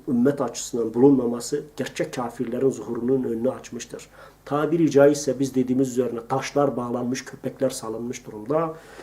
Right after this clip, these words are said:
ve herkes küfrünü kusuyor. Onun için Allahu Teala diyor ki, "قد تبين الرشد من الغي" diyor. Hak batıldan ayrıldı. "فمن يكفر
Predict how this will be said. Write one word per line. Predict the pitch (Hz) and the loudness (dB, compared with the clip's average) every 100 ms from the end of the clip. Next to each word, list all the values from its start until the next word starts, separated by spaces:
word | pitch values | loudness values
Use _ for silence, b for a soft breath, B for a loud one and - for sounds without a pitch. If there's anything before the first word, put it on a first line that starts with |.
| B - | B -4
ve | 113 | 0
herkes | 180 180 156 135 | 2 2 0 -4
küfrünü | - 165 131 127 143 | -8 -6 0 0 0
kusuyor. | - - 131 - | -6 -8 -8 -8
Onun | - 208 | -4 -2
için | 175 - 151 | -2 2 4
Allahu | 139 165 - 127 | 6 6 4 0
Teala | 127 156 143 127 | 2 4 4 4
diyor | 170 147 | 2 2
ki, | - 143 147 - - - _ - b b b b - | 2 0 0 -12 -20 -20 _ -20 b b b b 4
"قد | 196 - | 4 4
تبين | - 143 151 151 151 190 180 165 | 2 6 6 8 8 10 10 8
الرشد | 170 - - | 4 2 2
من | 151 160 | 6 6
الغي" | 135 127 160 131 | 6 4 4 4
diyor. | 120 117 b b b | 0 -8 b b b
Hak | - 254 | 0 4
batıldan | 147 139 135 135 139 | 2 4 2 4 4
ayrıldı. | 123 110 107 101 - - b b b b b b b b - - - - - 453 - - - - - - - - - - - | 4 0 -6 -8 -18 -20 b b b b b b b b -20 -20 -20 -20 -20 -20 -20 -20 -20 -20 -20 -20 -20 -20 -20 -20 4
"فمن | 143 180 214 170 | 6 8 6 4
يكفر | - - 175 | 0 -2 0